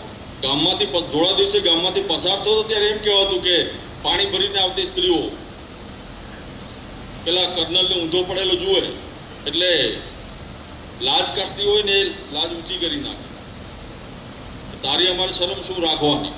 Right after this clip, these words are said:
આની દશા તો જો, ઘોડા પર આમ ફેરવે છે." અર્થ એ જ હતો, ઘૂમટો તાણે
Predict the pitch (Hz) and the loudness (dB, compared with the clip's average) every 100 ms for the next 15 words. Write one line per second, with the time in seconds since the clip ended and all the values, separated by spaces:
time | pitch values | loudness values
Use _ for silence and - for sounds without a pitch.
0 | - - - - - - - 131 160 147 | -12 -12 -14 -14 -14 -14 -6 -4 -2 0
1 | 147 165 170 170 196 202 127 - - - | 2 2 4 4 6 6 4 -2 -10 -12
2 | - - - - - - - - - - | -14 -14 -14 -14 -14 -14 -14 -14 -14 -14
3 | - - 139 160 160 165 165 156 156 156 | -14 -4 2 4 4 2 2 2 2 2
4 | 143 - - - - - - - - - | 0 -2 -8 -12 -12 -12 -12 -12 -12 -12
5 | - - - - - - - - - - | -12 -12 -12 -12 -12 -12 -12 -12 -12 -12
6 | - - - - - - - - - - | -12 -12 -12 -14 -12 -12 -12 -12 -12 -12
7 | - - - 175 - 226 254 196 - - | -12 -10 -4 -2 0 0 2 0 -2 -10
8 | - - - - - - - - 131 143 | -12 -14 -14 -14 -14 -14 -12 -6 -4 -4
9 | 135 127 151 175 | -4 0 2 4